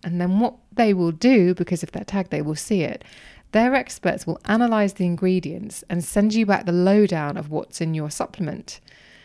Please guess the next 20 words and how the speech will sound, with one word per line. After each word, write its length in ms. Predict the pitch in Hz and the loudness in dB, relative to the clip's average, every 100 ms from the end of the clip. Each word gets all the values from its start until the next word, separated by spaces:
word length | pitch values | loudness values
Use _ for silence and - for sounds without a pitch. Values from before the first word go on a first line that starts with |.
| _ | _
So 500 | - - 185 180 175 170 | -16 -4 0 0 0 -2
you 160 | - | -4
can 120 | - 202 | -6 -2
kind 160 | 202 | 0
of 60 | 185 | 0
know, 480 | 185 180 170 165 170 - | 0 2 0 -2 -4 -8
not 180 | 156 - | -10 -10
kind 260 | - 185 | -4 -2
of 80 | 170 | -2
know, 140 | 147 139 | -6 -6
you 240 | 165 190 | 0 0
will 160 | 175 165 | 2 0
know 440 | 151 143 147 185 - _ _ _ _ | 0 -2 -4 -6 -8 _ _ _ _
based 280 | - 175 - | -2 -2 0
on 120 | 165 | -4
that 160 | 160 - | -4 -6
response 720 | - - - 170 - - - _ _ _ - | -12 -10 -8 -8 -8 -14 -16 _ _ _ -4
whether 640 | 170 165 170 160 165 170 - _ _ _ | -2 0 -2 -2 -2 -6 -12 _ _ _
it's 200 | 180 - | -6 -6
got 360 | - - 170 | -8 -4 -4